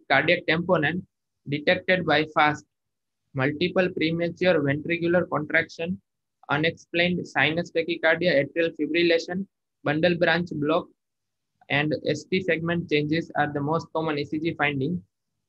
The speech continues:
At risk for sudden dysrhythmia within first twenty-four hours if E C G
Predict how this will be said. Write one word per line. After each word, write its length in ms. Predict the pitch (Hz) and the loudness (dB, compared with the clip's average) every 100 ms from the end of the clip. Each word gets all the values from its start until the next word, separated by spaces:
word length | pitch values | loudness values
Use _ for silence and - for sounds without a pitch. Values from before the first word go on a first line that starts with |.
| - | -4
At 140 | 147 147 | -2 0
risk 300 | 147 165 170 - | 0 0 -2 0
for 160 | 180 | 0
sudden 380 | - 151 180 175 | 0 0 0 0
dysrhythmia 840 | 151 147 156 165 160 170 175 185 - _ _ | 0 -2 -2 -4 -2 -2 -2 -2 -6 _ _
within 300 | 139 147 165 165 | -4 -2 -2 -2
first 260 | 156 156 | -2 -2
twenty-four 540 | 151 156 165 170 165 165 | -4 -4 -4 -2 0 2
hours 140 | 180 | 0
if 200 | - 151 139 | -2 -4 -4
E 100 | 143 | -4
C 120 | |
G 80 | 170 | -6